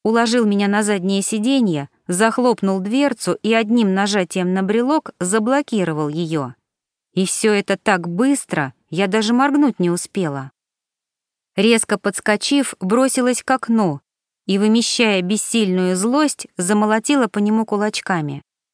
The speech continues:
Тупая боль в костяшках немного отрезвила, и над головой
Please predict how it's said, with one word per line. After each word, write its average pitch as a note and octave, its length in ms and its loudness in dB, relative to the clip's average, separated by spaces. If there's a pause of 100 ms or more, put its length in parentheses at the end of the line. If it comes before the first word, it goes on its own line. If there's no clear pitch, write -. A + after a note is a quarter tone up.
(460)
Тупая G#3 440 2
боль G3 240 0
в - 100 -12
костяшках G3 880 -2
немного A#3+ 560 2
отрезвила, A3 800 -2 (400)
и G3 100 2
над F#3+ 180 2
головой G#3+ 560 0